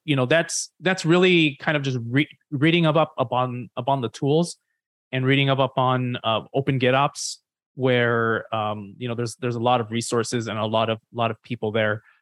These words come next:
Um, you can also follow Open GitOps on Twitter, right? I'll, I'll tweet out from that handle as well from time to time, which is basically just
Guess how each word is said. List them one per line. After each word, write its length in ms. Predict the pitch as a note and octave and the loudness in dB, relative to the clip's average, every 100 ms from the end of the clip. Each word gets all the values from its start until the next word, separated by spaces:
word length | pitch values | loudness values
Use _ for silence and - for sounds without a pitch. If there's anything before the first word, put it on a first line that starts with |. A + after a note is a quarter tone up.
| - | -8
Um, 160 | B2 | -4
you 60 | B2+ | 0
can 100 | C#3+ | 2
also 220 | C#3 C#3+ | 2 2
follow 440 | C3+ C#3 C3+ C3 B2+ | 2 4 6 4 2
Open 240 | D3 C#3+ | 0 0
GitOps 320 | C3 C3 B2+ B2 | 0 2 2 -2
on 80 | |
Twitter, 420 | A2 D#3+ E3+ F#3 F#3 | -2 2 2 2 -2
right? 220 | - D3+ C3+ | -2 -2 0
I'll, 160 | A#2+ A#2+ | -4 -2
I'll 80 | A#2+ | -4
tweet 220 | - C3 | 0 0
out 160 | B2 - | 0 -2
from 100 | B2 | -2
that 160 | B2 | -2
handle 340 | A#2+ B2+ B2 B2 | 0 -2 -2 -4
as 160 | - A#2 | -6 -4
well 260 | C3 C3+ C3 _ _ _ | 0 0 -2 _ _ _
from 100 | C3+ | -6
time 160 | C#3 C3 | -2 0
to 60 | |
time, 240 | B2 C#3 C3+ | 0 0 2
which 160 | C3 | 0
is 80 | B2 | -2
basically 400 | A#2 C3 C#3 B2+ | -2 -2 -2 -4
just 240 | A#2 A#2 | -2 -4